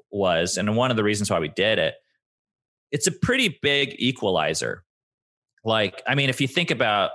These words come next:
everyday world, like, I come home from work and I'm doing a podcast with you and talking and selling copies of my book, and I might land a book review that I care about.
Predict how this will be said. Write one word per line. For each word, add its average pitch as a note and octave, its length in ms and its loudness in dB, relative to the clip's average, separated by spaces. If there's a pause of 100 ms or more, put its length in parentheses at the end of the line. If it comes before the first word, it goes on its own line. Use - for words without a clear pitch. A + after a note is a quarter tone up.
(200)
everyday G2+ 460 0
world, E2+ 320 0
like, E2+ 240 -2
I A2 160 0
come A#2 180 -2
home G2 240 0
from F2 280 -4
work E2+ 320 0
and F2+ 60 -2
I'm F2 100 -2
doing F2 180 -2
a D#2+ 40 -4
podcast F2+ 540 -2
with F2 140 -10
you F2+ 240 2
and E2+ 120 -2
talking F2 380 -2
and E2 100 -6
selling F#2 300 0
copies E2+ 320 -2
of E2 60 -8
my D#2+ 100 -4
book, G#2+ 320 -2 (460)
and G2+ 100 0
I G2+ 60 0
might G2 240 0
land G2+ 260 0
a F2 60 0
book G#2+ 260 -4
review F#2 420 0
that E2 140 0
I A2 160 2
care G#2+ 240 -2
about. D2+ 280 -2